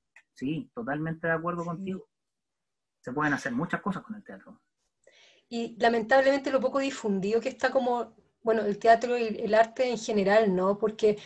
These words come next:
Speaker 2: tú mostrabas ahí los distintos géneros y cuando hiciste la pregunta, <laughs> eh, ¿cuáles han visto? Yo creo que uno no contesta de ignorante, la verdad, porque, eh, hemos,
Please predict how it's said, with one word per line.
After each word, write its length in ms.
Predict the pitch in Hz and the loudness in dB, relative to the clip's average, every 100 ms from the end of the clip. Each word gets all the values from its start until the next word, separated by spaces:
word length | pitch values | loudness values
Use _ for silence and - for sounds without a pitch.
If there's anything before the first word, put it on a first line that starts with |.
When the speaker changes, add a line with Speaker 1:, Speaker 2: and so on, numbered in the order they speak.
| - - - | -18 -20 -6
Speaker 2:
tú 100 | 240 | 0
mostrabas 520 | 233 240 240 240 233 | 2 6 8 8 10
ahí 160 | 226 220 | 6 6
los 160 | 220 | 2
distintos 540 | 208 220 226 226 220 - | 0 -2 -2 -2 -2 2
géneros 520 | 208 226 269 320 302 | 4 8 10 10 8
y 80 | 220 | 4
cuando 240 | 214 208 | 4 4
hiciste 300 | 208 247 262 | 2 2 2
la 100 | 247 | 4
pregunta, 720 | 226 202 226 262 - 320 359 - - | 6 6 4 2 6 6 4 -2 2
<laughs> 520 | 294 262 - - - | 2 2 -2 -16 -2
eh, 100 | 214 | 0
¿cuáles 260 | 220 247 254 | 4 6 8
han 200 | 233 208 | 6 4
visto? 460 | 240 262 - 302 302 | 0 -4 4 6 6
Yo 140 | 240 | 4
creo 180 | 240 262 | 0 2
que 260 | 254 240 - - - | 4 4 2 -12 0
uno 180 | 240 | 4
no 100 | 277 285 | 6 6
contesta 400 | 277 262 262 302 | 4 4 6 6
de 60 | |
ignorante, 520 | 302 220 190 320 - | 6 4 4 4 2
la 120 | 196 190 | 0 0
verdad, 300 | 190 208 202 | 0 0 0
porque, 500 | 208 - 214 208 - - - _ | -4 0 0 0 -6 -20 -20 _
eh, 220 | 214 220 233 | 2 4 4
hemos, 320 | 254 262 | 4 2